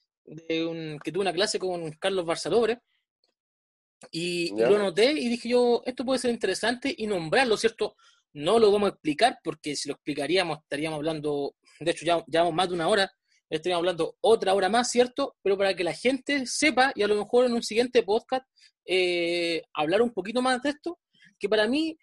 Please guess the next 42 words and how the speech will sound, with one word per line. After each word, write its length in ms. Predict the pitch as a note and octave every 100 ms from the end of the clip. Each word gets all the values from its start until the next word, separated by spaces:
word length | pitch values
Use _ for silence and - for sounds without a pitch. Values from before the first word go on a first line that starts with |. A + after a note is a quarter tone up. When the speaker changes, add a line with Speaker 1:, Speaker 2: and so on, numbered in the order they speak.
| _ _ -
Speaker 1:
¿de 120 | G3
qué 80 | D4
depende 260 | D4+ D4
la 100 | D4
fuerza? 500 | - E4+ - F4 E4+ _ _
El 180 | F#3+ G3
número 220 | A#3 B3+
de 80 | A3
puentes 320 | G#3+ A#3+ A#3+ -
cruzados 420 | G3 - A#3+ A#3
activos, 540 | D3+ - D#4 D4+ D4 C#4+
longitud, 480 | F#3+ F3 G3 G3 G#3+
tensión, 440 | F3+ - E4 D#4+
¿cierto? 440 | - D4 - D#4+ - _ -
Almacenamiento, 840 | E3+ F3 D#3+ F3 E3 G#3+ C4+ D3
Speaker 2:
Ujú. 240 | B3+ B3 _ -
Speaker 1:
utilización, 640 | F3 F3+ F3 D#3+ - B3
energía 360 | G#3+ G3 - F#3+
elástica, 640 | C#4+ C#4+ A3 G3+ A#3 - _
que 120 | - F3
yo, 60 |
yo 100 | E3+
creo 140 | F3 F3
que 80 | E3
hay 60 |
mucha 260 | E3+ G#3+ -
gente 240 | A3 G3
que 60 | F3
no 80 | E3
sabe 200 | A3 A#3
en 80 | -
qué 120 | A#3
consiste 460 | A3+ G3+ A3+ - C#4+
esto, 360 | C#4 - A#3+ - _ _ _ _ _
tamaño 300 | F3 G3 F#3
muscular, 580 | F3+ D#3 D3 F#3+ A#3 B3 _ _ -
fibra 280 | G3+ G3
en 120 | E3+ -
paralelo 600 | D#3+ D3+ G3+ C4 B3 C4 -
versus 360 | F3 D#3+ E3
en 80 | D3+
serie, 440 | - C#4 B3 C4+